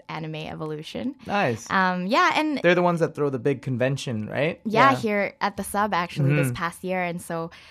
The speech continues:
Speaker 1: um, t-, to be honest, I'm not a huge fan of animations because I do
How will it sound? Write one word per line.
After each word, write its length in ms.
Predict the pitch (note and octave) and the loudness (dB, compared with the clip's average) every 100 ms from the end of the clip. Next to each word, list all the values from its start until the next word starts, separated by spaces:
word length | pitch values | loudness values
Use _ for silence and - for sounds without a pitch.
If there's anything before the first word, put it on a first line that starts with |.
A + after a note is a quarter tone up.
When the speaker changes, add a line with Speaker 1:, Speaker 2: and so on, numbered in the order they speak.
| - | -14
Speaker 1:
um, 460 | - F3 E3+ F3 F3 - - - | -4 -2 -2 -4 -8 -14 -20 -20
t-, 180 | - - | -20 -10
to 120 | A3+ D4 | -4 0
be 140 | C#4+ | 6
honest, 340 | B3 B3+ D#4 | 6 6 2
I'm 160 | C4 G#3 | 0 2
not 200 | G#3 G3 | 2 2
a 40 | G3+ | 0
huge 480 | F#3+ - A3 G#3 G3+ | -6 -6 -4 -4 -4
fan 380 | - F3 E3+ F#3+ | -6 -4 -4 -6
of 400 | E3 D#3+ D#3+ F3+ | -4 -4 -6 -8
animations 540 | F3 E3+ D#3 E3+ A#3+ A#3 | -6 -4 -6 -6 -6 -4
because 260 | F#3 F3+ | -6 -6
I 100 | F3 | -6
do 320 | E3 E3 F3 | -6 -6 -6